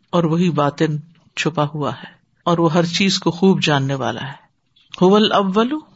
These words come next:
وہ اول ہے، یعنی جس سے پہلے کوئی چیز نہ تھی،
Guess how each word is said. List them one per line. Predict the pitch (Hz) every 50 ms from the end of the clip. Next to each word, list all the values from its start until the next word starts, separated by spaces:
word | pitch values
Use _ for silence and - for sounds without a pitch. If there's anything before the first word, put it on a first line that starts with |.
| _ _ _ _ _ _ _ _ _ _ _ -
وہ | 196 185 214 233 262 269 269 - - _ -
اول | 170 165 151 147 156 160 143 127 139
ہے، | 147 135 151
یعنی | 156 165 165 151
جس | 143 202 190 -
سے | - 208
پہلے | 196 214 208 220 226 233
کوئی | 233 - 277 277 269
چیز | 269 - 208 190 190 165
نہ | 160 143 -
تھی، | - -